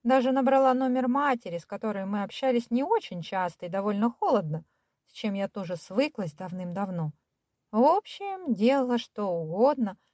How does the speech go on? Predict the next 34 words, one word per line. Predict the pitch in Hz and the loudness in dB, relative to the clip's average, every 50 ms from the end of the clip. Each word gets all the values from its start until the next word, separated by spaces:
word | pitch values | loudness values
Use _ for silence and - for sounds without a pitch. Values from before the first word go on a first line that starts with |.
| _ _ _ _ - | _ _ _ _ -4
лишь | 247 294 359 415 370 320 | -2 0 0 0 -2 -4
бы | 339 330 | -6 -6
не | 311 311 | -4 -4
думать | 285 262 302 277 285 277 254 | -2 0 0 0 0 2 2
о | 277 262 | 0 0
том, | - - 254 262 247 240 | 0 0 0 0 0 -2
что | - - 196 | -4 -8 -14
сказали | - - - 196 170 202 196 185 180 | -14 -12 -12 -10 -6 -4 -4 -4 -4
мне | 175 180 180 175 | -6 -6 -8 -10
тётя | - - 175 165 - 165 160 | -10 -10 -10 -10 -10 -10 -8
Таня | - 214 226 247 254 233 226 214 - _ | -2 0 0 2 4 4 2 2 -2 _
и | - 160 | -14 -14
сам | - - 185 170 175 | -14 -12 -12 -12 -12
Орловский. | 180 185 185 175 160 156 - _ _ _ 170 _ _ _ _ _ _ _ _ _ _ _ _ _ - | -10 -10 -10 -8 -10 -10 -12 _ _ _ -20 _ _ _ _ _ _ _ _ _ _ _ _ _ 0
И | 202 214 | 4 6
мысли | 226 226 226 214 - - 196 | 6 6 6 4 2 -2 -4
об | 190 196 196 202 | -4 -2 -2 -2
этом | 285 311 - - 214 | -2 -2 -4 -6 -8
всё | 165 - - | -8 -4 -2
равно | 190 220 233 262 302 | 0 2 2 2 0
неизменно | 302 277 240 220 202 175 180 202 254 302 294 277 240 220 | 2 4 4 4 4 2 0 -2 0 0 2 2 2 2
возвращались | 196 185 160 185 180 180 170 - - 202 202 208 202 196 - _ | 2 -2 -4 -2 -2 -2 -4 -6 -8 -8 -6 -6 -8 -8 -12 _
вновь. | _ 170 170 170 165 160 160 156 _ _ _ _ _ _ _ _ _ _ _ _ _ _ - | _ -16 -12 -10 -8 -8 -8 -10 _ _ _ _ _ _ _ _ _ _ _ _ _ _ 0
Ладно, | 196 214 277 381 466 466 392 269 226 | 4 6 6 6 6 4 2 0 0
мать | 196 196 208 202 196 - 190 | 0 0 0 -2 -2 -4 -8
Андрея, | 185 180 180 175 185 202 190 175 165 160 160 | -10 -10 -8 -6 -6 -4 -4 -4 -4 -4 -4
которая | - 190 - - 196 185 185 165 | -8 -10 -8 -6 -6 -6 -6 -6
считала, | - - 220 - - 302 330 302 233 220 | -8 -10 -6 -2 0 2 2 2 2 0
что | - - 202 | -2 -6 -8
её | 202 202 208 | -6 -6 -6
сын | 208 - - 403 427 359 262 | -6 -6 -6 -6 -2 2 2
меня | 226 208 233 254 | 4 4 2 2
по-братски | 233 214 185 180 196 202 202 208 - - _ - 190 | 0 -2 -4 -2 -2 -2 -2 -4 -6 -12 _ -14 -10
любит. | 180 180 175 151 147 147 _ | -8 -6 -6 -6 -8 -10 _